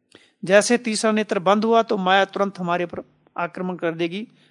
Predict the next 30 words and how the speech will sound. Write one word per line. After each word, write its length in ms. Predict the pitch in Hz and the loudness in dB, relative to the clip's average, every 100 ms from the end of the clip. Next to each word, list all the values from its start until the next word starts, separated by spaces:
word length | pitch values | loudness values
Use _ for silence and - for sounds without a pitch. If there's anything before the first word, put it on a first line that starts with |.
| _ | _
जैसे 260 | - 170 190 | -6 -4 -2
बिल्ली 260 | 170 175 | -4 -4
कबूतर 360 | 175 170 170 165 | -4 -6 -6 -6
पर 120 | 151 | -6
करती 320 | 147 135 - | -8 -10 -12
है। 80 | - - _ _ _ _ _ _ _ _ _ _ _ _ _ _ _ _ _ _ _ _ _ _ _ _ - | -16 -20 _ _ _ _ _ _ _ _ _ _ _ _ _ _ _ _ _ _ _ _ _ _ _ _ -12
कबूतर 320 | 196 202 208 | -6 -6 -4
की 100 | 208 220 | 0 0
आंखें 280 | 202 202 208 | 0 -2 -4
बंद 160 | 196 | -4
करके 220 | 190 185 | -4 -4
बैठ 200 | 175 175 | -2 -2
जाता 240 | 185 175 180 | 0 -2 -2
है, 100 | 165 | -4
अब 60 | |
बिल्ली 240 | 165 190 208 | -2 -4 -2
तो 100 | 202 | -4
सामने 380 | 190 202 214 202 | 0 0 0 -2
है, 80 | 202 | -4
थोड़ा 180 | 208 | 0
नहीं 120 | 220 208 | -2 0
कि 100 | 202 | 0
आंखें 240 | 175 190 | 0 -2
बंद 180 | 175 180 | -2 -2
करने 240 | 180 180 | -2 -4
से 100 | 175 | -6
बिल्ली 220 | 165 170 170 | -4 -2 -2
उसको 220 | 165 170 | -2 -8
खाएगी 300 | 143 143 151 | -6 -6 -8
नहीं। 140 | - | -14